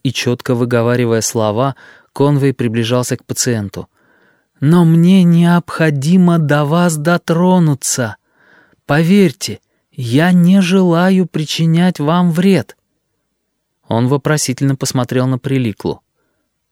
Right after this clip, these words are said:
Г Л Н О сказал: "Страх и беспомощность. И еще покорность наряду с угрозой. Нет, с предупреждением. Он явно верит вам, но пытается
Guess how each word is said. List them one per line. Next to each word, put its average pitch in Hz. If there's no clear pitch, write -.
Г 117
Л 117
Н 107
О 131
сказал: 117
"Страх -
и 175
беспомощность. 160
И 160
еще 165
покорность 143
наряду 147
с -
угрозой. 139
Нет, 147
с -
предупреждением. 170
Он 160
явно 190
верит 165
вам, 170
но 160
пытается 165